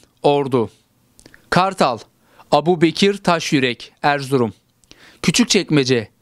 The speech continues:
Temel Karadeniz, Sivas. Maltepe, M H P,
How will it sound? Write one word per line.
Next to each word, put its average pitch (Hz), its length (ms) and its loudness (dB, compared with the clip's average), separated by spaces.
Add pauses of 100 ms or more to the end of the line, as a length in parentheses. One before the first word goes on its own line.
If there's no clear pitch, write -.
(240)
Temel 165 300 2
Karadeniz, 143 680 -2 (200)
Sivas. 127 540 -2 (720)
Maltepe, 160 720 0 (460)
M 139 180 4
H 147 180 -4
P, 139 320 -2